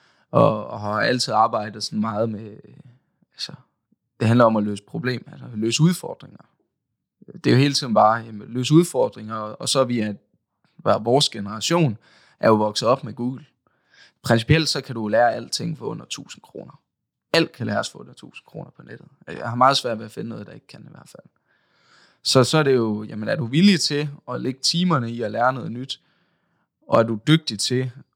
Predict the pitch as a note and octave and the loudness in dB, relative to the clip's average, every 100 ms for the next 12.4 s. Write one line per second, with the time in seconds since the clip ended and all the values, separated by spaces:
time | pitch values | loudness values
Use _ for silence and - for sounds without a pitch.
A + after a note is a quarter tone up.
0 | - A2+ A2 A2+ C#3 C3 A2 G#2+ C3 D3 | -2 0 2 4 4 2 -4 -4 -2 -2
1 | C#3 - A2+ G#2+ A2+ - G#2+ A#2+ C3 A#2+ | -2 -4 -8 -16 -14 -4 0 0 0 -6
2 | B2 C#3 - A#2+ B2+ A#2+ - A2+ G#2 G2+ | -16 -20 -2 2 2 2 -2 -4 -4 -8
3 | G#2+ - - - B2+ C#3 C3+ G#2+ G2 - | -14 -18 -16 -8 -2 0 2 0 -4 -12
4 | - - - - _ _ - - - C2 | -16 -16 -18 -20 _ _ -8 -6 -10 -18
5 | _ _ _ _ _ - C3 C3+ A2+ G#2+ | _ _ _ _ _ 2 4 4 2 0
6 | - A2 C3 D3 B2+ A#2+ - - - A2+ | -6 -6 -4 -4 -4 -12 -12 -8 -8 -8
7 | A2+ G#2+ A2+ B2 A2 G#2+ A#2 A#2+ A2+ - | -10 -10 -10 -6 -2 2 2 2 -4 -12
8 | A2+ A2 G#2+ A2 A2 A#2+ A2+ _ _ _ | -16 -16 -8 -6 -6 -8 -10 _ _ _
9 | _ _ _ _ _ _ _ _ _ - | _ _ _ _ _ _ _ _ _ -6
10 | - - G#2+ - _ - G#2 - A2+ D#3 | -6 -6 -14 -20 _ -6 -4 -2 0 0
11 | D3 B2 G#2+ G#2+ - G#2+ A#2 C#3 A#2 - | 0 0 0 -4 -8 -4 -2 -2 -4 -2
12 | A2+ G2+ G2+ | -2 -2 -10